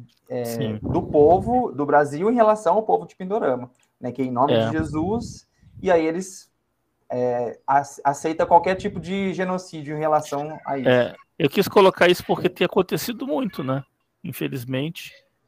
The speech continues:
Speaker 2: as pessoas estão usando o nome de Jesus pra tudo, né?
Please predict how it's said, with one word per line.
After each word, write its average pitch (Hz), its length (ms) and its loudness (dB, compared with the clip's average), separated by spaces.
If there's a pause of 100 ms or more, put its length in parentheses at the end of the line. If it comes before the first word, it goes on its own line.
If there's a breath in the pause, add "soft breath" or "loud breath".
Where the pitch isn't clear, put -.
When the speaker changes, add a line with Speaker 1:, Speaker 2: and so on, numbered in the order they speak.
Speaker 2:
as - 140 -6
pessoas 147 340 -4
estão 143 300 0
usando 135 340 0
o - 20 -4
nome 135 180 -6
de 123 100 -10
Jesus 127 340 -4
pra 143 200 4
tudo, 156 480 -4
né? 131 140 -12